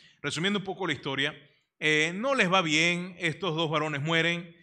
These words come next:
eh, Orfa se regresa con los suyos, Ruth tiene la oportunidad de regresar con los suyos, pero Ruth al ver a Noemí, a su suegra desamparada,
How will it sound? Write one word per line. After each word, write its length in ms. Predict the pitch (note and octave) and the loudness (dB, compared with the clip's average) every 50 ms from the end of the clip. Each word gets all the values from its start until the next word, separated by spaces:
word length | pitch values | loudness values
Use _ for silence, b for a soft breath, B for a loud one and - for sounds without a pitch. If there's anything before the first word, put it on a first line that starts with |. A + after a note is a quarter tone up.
| b b b | b b b
eh, 300 | C#3 D3+ D3+ D3 D#3 D#3 | 0 2 4 2 2 0
Orfa 420 | - F#3 G3+ F#3+ - - G3 F#3 F3+ | 0 0 2 0 2 2 4 4 4
se 160 | - - D#3+ | 4 2 0
regresa 440 | D3 C#3 C#3+ D#3 E3+ D#3 - F3 C#3+ | 2 2 2 2 2 0 0 -2 -4
con 160 | - D3+ C#3+ | -4 -4 -4
los 140 | C#3 B2 - | -4 -4 -4
suyos, 680 | - E3 D#3 D3+ D3+ D#3 D#3+ E3 D3+ - - - B B B B B B | -2 0 0 2 2 2 0 0 -2 -4 -4 -6 B B B B B B
Ruth 540 | B E3+ F#3 F3 F#3 A#3 A#3+ A#3+ - - - | B -8 -4 0 2 2 2 2 0 -4 -4
tiene 220 | F#3+ G3 G3+ G#3 | 0 2 4 4
la 80 | G3 F#3+ | 4 2
oportunidad 480 | - - F3+ D#3 C3+ C3+ D3 D3 D#3 F3 | 0 -2 -4 -6 -4 -4 -4 -2 0 0
de 120 | F3+ F3 | 2 2
regresar 460 | C#3+ C3+ B2+ A#2 - D#3 D3+ D#3 D3+ | 0 0 0 0 2 2 2 2 2
con 120 | - D#3+ D3+ | -2 -4 -4
los 140 | D3 C3+ | -2 -2
suyos, 640 | - D#3 D3 C#3 C3+ C3 C#3 C#3 C#3 - - - B B B B B B B | -2 -2 -4 -4 -4 -4 -4 -4 -4 -4 -6 -6 B B B B B B B
pero 220 | E3+ E3+ E3+ E3+ D#3 | 0 0 2 2 0
Ruth 280 | D3 F#3 A3 A#3+ A#3 A#3 | 0 2 2 0 0 2
al 220 | F#3 E3 D#3 C#3 | 2 2 2 2
ver 300 | C3 D#3+ F3 F#3 F#3+ F#3+ - | 2 4 4 6 4 4 4
a 100 | F#3 E3 | 2 2
Noemí, 420 | D#3 D3 C#3 C3+ C#3+ F3 F#3 E3+ C#3+ | 2 2 0 0 0 2 2 0 0
a 100 | C#3 D3 | -2 -4
su 160 | C3 - C#3 A#2+ | -2 -4 -6 -6
suegra 400 | - - E3+ F3+ F3 E3 C#3+ C3 | -4 -2 -2 0 2 2 2 2
desamparada, 960 | C#3+ D#3+ D#3 - E3 D#3+ - D3+ D#3 D3 C3+ B2+ A#2+ B2 B2+ C#3 C#3+ B | 4 4 4 4 4 4 2 2 2 2 4 2 2 2 0 0 -2 B